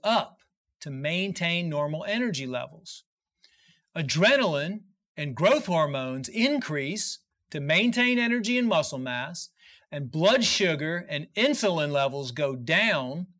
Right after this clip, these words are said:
as the body changes from burning sugar to burning fat. All of this begins to address the long-term problem of insulin resistance and what some of the root causes are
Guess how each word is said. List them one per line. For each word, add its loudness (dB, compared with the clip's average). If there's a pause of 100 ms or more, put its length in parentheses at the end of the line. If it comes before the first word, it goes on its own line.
(320)
as -2
the -4
body 4
changes 0
from -6
burning -2
sugar 0 (400)
to -10
burning -8
fat. -4 (1500)
All 6
of 2
this -2
begins -2
to -2
address 2
the -6
long-term -4
problem -2
of -10 (120)
insulin -2
resistance -6 (340)
and -6
what 0 (340)
some 0
of -2
the -4
root 0
causes -2
are -4